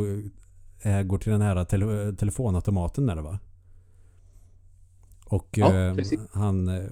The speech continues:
Speaker 1: först är det ju Terminator själv då som härmar John Connor eller kan göra en sån perfekt imitation.
Speaker 2: Mm.
Speaker 1: Och så frågar han, "Okej, vad, vad heter din hund?" "Eh,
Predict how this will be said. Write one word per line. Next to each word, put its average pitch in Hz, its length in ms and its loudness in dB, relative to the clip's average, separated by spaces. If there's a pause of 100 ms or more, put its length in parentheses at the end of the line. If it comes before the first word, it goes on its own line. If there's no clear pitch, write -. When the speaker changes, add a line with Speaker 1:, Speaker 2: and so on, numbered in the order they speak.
Speaker 1:
först - 220 6
är 123 80 8
det 113 60 6
ju 107 100 6
Terminator 95 500 4
själv 113 220 2
då 90 100 -2
som 95 140 -2
härmar 87 560 0
John 92 280 0
Connor 110 400 2
eller 95 440 -2 (160)
kan 101 160 0
göra 92 100 2
en 85 60 0
sån 85 140 -2
perfekt 90 340 -2
imitation. 98 600 0 (540)
Speaker 2:
Mm. 139 180 6 (180)
Speaker 1:
Och 104 120 0
så 101 140 4
frågar 92 380 0
han, 104 180 2
"Okej, 104 680 0
vad, 101 340 -2
vad 95 140 -2
heter 95 280 -4
din 87 180 -2
hund?" 87 280 0
"Eh, 90 580 -4